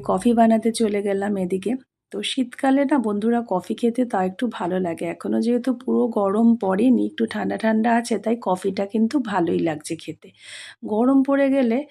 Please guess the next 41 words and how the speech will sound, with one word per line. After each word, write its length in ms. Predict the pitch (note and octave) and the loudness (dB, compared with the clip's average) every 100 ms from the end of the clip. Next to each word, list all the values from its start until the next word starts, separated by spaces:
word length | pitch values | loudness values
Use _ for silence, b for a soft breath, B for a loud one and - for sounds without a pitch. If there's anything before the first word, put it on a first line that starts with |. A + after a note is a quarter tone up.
| B B B | B B B
মানে 200 | - A#3+ - | -6 -6 -4
আর 180 | A3 F#3 | -6 -6
যারই 360 | G3 A3+ A#3+ D4+ | -2 0 2 2
ভালো 240 | C4 C4+ B3+ | 2 2 2
লাগুক, 300 | F#3 F3+ B3 | 0 -2 -4
আমার 260 | A#3 G#3+ C4+ | -4 -2 -2
কফি 300 | C4+ G3+ G3 | 0 -2 -2
খেতে 280 | G3 G3 G3 | -4 -4 -4
ভালো 260 | F3+ F3 D#3+ | -2 0 0
লাগে 280 | D#3 D3+ F3 | -4 -6 -6
না। 120 | E3 E3 | -6 -8
কফিটা 400 | G3 F#3+ A#3 C4 | -10 -6 -4 0
আমার 180 | C4 B3 | 2 2
একটু 200 | B3 B3+ D4 | 0 0 -2
শীতকালেই 600 | - F#3+ - G#3 G#3+ C4 | -2 -6 -6 -2 0 0
ভালো 240 | A#3+ A#3+ | 0 0
লাগে, 260 | B3 B3 C4+ | 0 -2 -4
তাও 260 | C4+ A#3 A3+ A#3+ B B B _ | -4 0 0 -2 B B B _
খুব 160 | D4 C4+ | -2 0
একটা 260 | D4 - D#4 | 0 0 2
আমার 180 | C#4 C4 C4 | 4 4 2
পছন্দ 400 | F3+ - G#3 G3+ | -6 -4 -4 -2
হয় 220 | G#3 G3 | -2 -2
না, 80 | F#3 A#3+ | -2 -2
আমার 200 | A3+ A#3 | -2 -2
চা 200 | - G3+ G3 | -2 2 4
অনেকটা 420 | A3 F#3+ F#3+ - A3 | 2 2 -4 -4 -4
বেশি 300 | F3+ E3 F#3+ | -4 -4 -6
প্রিয়। 320 | F#3 E3 D3+ - _ B B B B B | -6 -6 -6 -8 _ B B B B B
তো 80 | - | -4
যাই 240 | B3 B3+ B3+ | -2 2 2
হোক 140 | A#3 A#3 | 2 0
এদিকে 300 | A3 G3+ A3+ A3+ | -2 0 0 0
কফি 320 | G3+ F3+ - A3 | -2 -2 2 2
বানাচ্ছি। 520 | G#3 G3 F#3+ - C4+ D#4+ _ _ _ _ | 2 -2 -6 -4 -2 -4 _ _ _ _
হ্যাঁ, 420 | - - F#3+ E3+ F3 | -18 -10 -8 -6 -6
বানাতে 380 | F#3+ F#3+ G3+ G3 | -4 -4 -2 -2
বানাতে 320 | G3+ G3+ G3 G3+ | -2 -2 -2 -2
আমার 200 | G3 G3 | -2 -2
হাজব্যান্ডের 600 | F#3 F3+ G3 F#3+ G3 G3+ | -4 -4 -4 -2 -2 0
আবার 300 | G3 F#3 F#3+ | 0 0 -2